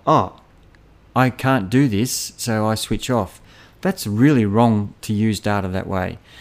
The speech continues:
And ma-, maybe you're using the power number, which is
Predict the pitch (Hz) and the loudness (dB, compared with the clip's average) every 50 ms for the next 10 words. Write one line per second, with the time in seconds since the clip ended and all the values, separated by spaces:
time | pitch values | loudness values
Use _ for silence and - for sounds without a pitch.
0 | - - - - - - 117 113 110 117 123 131 123 - - 135 139 151 156 151 | -20 -20 -20 -20 -10 -4 -2 0 2 2 2 2 0 -2 -2 -2 0 0 0 0
1 | 156 143 135 127 117 113 110 104 - - - _ - - - 131 127 127 117 120 | 0 0 2 2 2 0 -2 -4 -10 -20 -20 _ -16 -8 -2 0 2 2 2 2
2 | 113 113 107 - 117 113 117 117 117 113 110 104 101 107 127 143 - - - _ | 0 0 0 0 0 2 2 2 2 2 0 0 0 -2 -2 -4 -6 -10 -14 _
3 | - 113 107 - - 110 104 101 95 - - | -8 -6 -6 -4 -4 -4 -4 -4 -4 -8 -12